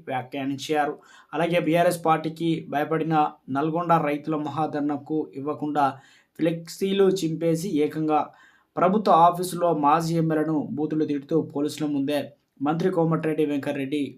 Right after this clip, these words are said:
గుండాలు దాడికి పాల్పడ్డారని తెలిపారు. అంతేగాక పోలీసుల ముందే దాడి చేసింది మంత్రి గుండాలే అయితే, పోలీసులు ఉల్టా మాజీ ఎమ్మెల్యే భూపాల్ రెడ్డిని అరెస్ట్ చేసి నాంపల్ పోలీస్ స్టేషన్లకు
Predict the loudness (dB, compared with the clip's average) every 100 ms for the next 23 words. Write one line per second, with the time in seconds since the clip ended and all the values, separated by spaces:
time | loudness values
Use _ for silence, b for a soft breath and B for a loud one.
0 | -4 -2 0 0 0 -2 -4 -4 -4 -2
1 | -4 -4 -4 -2 -4 -6 _ _ -6 0
2 | 0 0 -4 b b b -6 -2 2 2
3 | 2 4 4 2 -2 0 0 0 4 4
4 | 4 -2 0 -2 -2 -2 0 0 0 -2
5 | -2 0 2 0 -2 -6 -4 -2 -2 0
6 | 2 2 2 2 -4 -2 -2 -2 -2 -4
7 | -4 -2 -2 -2 0 0 0 -6 b b
8 | b 0 4 4 4 0 2 2 2 0
9 | 2 2 2 0 -2 -2 -4 -6 -4 -4
10 | -2 -4 -4 -4 -4 -2 -4 -2 -4 -4
11 | -4 -4 -4 -2 -2